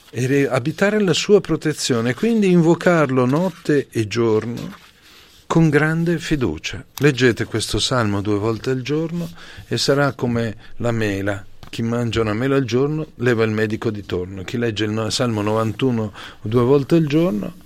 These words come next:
è sempre protetto dall'amore di Dio in qualunque cosa.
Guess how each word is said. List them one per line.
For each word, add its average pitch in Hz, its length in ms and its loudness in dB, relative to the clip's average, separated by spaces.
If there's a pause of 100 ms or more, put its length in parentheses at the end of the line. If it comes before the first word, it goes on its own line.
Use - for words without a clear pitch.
(100)
è 113 180 -4
sempre 95 440 -2
protetto 107 720 -8
dall'amore 104 540 -2
di 113 220 -4
Dio 98 380 -16
in 120 120 -4
qualunque 110 460 -2
cosa. - 420 -8